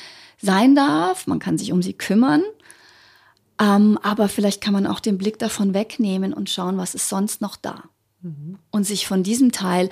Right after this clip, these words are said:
Speaker 1: ein wenig gleiten lassen und, ähm, ja, ähm, beglücken lassen.
Speaker 2: <laughs> Mhm.
Speaker 1: Da gibt's ja noch ganz viele andere Dinge. Und da ist nicht nur Angst. Angst ist da, weil, weil sie uns einnimmt, weil wir totalen Fokus drauf haben, weil wir, ähm,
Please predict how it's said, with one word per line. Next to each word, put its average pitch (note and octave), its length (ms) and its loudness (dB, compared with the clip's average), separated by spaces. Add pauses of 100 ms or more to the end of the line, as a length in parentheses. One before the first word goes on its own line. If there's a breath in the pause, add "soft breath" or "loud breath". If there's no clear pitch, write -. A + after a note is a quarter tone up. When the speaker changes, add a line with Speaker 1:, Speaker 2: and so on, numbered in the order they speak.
(240 loud breath)
Speaker 1:
ein G#3 160 0
wenig F#3+ 220 0
gleiten G3 460 2
lassen F3+ 440 -2
und, F3 400 -4
ähm, F3+ 340 -2 (280)
ja, F#3+ 440 0 (640 loud breath)
ähm, F3 320 -4 (720)
beglücken A#3+ 540 4
lassen. - 580 -4
Speaker 2:
<laughs> D#3 380 -4
Mhm. G3 140 -4
Speaker 1:
Da - 80 -4
gibt's F3+ 240 -4
ja G#3+ 80 0
noch G3 180 -4
ganz G3+ 220 -4
viele G#3 240 2
andere F4+ 300 2
Dinge. E3 320 -2
Und E3+ 80 0
da E3 80 -2
ist - 200 -4
nicht C#4+ 240 0
nur F4 160 2
Angst. C4 360 0
Angst A3 260 -2
ist - 180 -2
da, G#3+ 280 4
weil, G#3+ 260 4 (380 loud breath)
weil G3 260 2
sie G3+ 120 -2
uns F#3 180 -4
einnimmt, D4+ 680 2
weil F#3+ 380 -2
wir G3 540 -4
totalen G3+ 440 -2
Fokus - 360 0
drauf B3 280 0
haben, C4 280 2
weil G3 200 -2
wir, F#3+ 380 0
ähm, F#3 260 -4